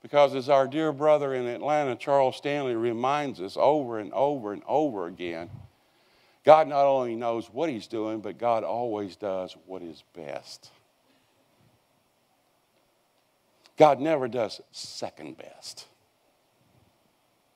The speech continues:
Third truth that we need to nail down. And this is one we don't want, we don't like,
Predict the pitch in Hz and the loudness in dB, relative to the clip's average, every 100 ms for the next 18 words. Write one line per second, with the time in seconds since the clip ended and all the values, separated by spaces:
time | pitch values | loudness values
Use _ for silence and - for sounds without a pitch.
0 | _ _ _ _ _ _ _ _ _ _ | _ _ _ _ _ _ _ _ _ _
1 | _ _ _ _ _ _ _ _ _ _ | _ _ _ _ _ _ _ _ _ _
2 | _ _ - 180 160 120 - 120 85 _ | _ _ 10 10 10 4 -6 -6 -6 _
3 | _ _ _ _ _ _ _ _ _ _ | _ _ _ _ _ _ _ _ _ _
4 | - 160 143 143 135 143 135 123 127 120 | 2 4 6 2 2 0 0 0 2 4
5 | 113 107 90 71 - _ _ _ _ _ | 4 2 0 -6 -14 _ _ _ _ _
6 | _ _ _ _ _ _ _ 92 135 151 | _ _ _ _ _ _ _ 0 2 2
7 | 139 147 151 156 156 123 135 135 160 151 | 2 4 4 4 -2 -6 2 2 2 2
8 | 147 135 151 - - 87 123 127 160 151 | 4 6 4 -2 -18 -6 0 2 2 4
9 | 147 107 - - | 4 4 -4 -16